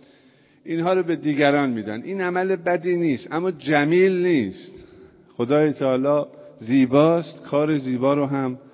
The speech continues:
دوست داره. از اون چیزهایی که خودتون دوست دارید و به اونها وابسته هستید، برای اینکه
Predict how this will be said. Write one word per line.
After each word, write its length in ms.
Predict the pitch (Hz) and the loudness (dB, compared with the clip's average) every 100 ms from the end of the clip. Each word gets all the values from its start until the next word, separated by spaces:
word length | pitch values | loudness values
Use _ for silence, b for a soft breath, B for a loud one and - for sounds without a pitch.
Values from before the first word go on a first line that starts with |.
| B B B B B B _ | B B B B B B _
دوست 460 | - 165 156 - - | 2 4 4 0 -4
داره. 320 | 104 90 85 82 - - _ _ b b b b b b b _ - | -4 -4 -6 -14 -18 -20 _ _ b b b b b b b _ -4
از 180 | 147 160 | 0 0
اون 100 | 185 | 0
چیزهایی 440 | 165 151 165 185 | -2 -2 0 0
که 120 | 175 | -2
خودتون 580 | 170 180 185 190 156 143 | -4 0 4 4 4 0
دوست 360 | 127 127 - - | 0 -2 -4 0
دارید 480 | 123 127 120 101 101 B B B - | 0 2 -2 -4 -12 B B B -6
و 360 | 110 120 117 110 107 107 | -2 0 0 -2 -6 -4
به 60 | 120 | 0
اونها 420 | 127 120 139 165 | 0 -2 -2 -2
وابسته 640 | 143 120 113 113 - 120 | 0 -2 -2 -6 -8 -8
هستید، 720 | 117 113 - - 156 165 175 170 - | -6 -8 -12 -12 -8 -6 -6 -12 -6
برای 200 | 127 139 | -4 -4
اینکه 280 | 151 156 | -6 -8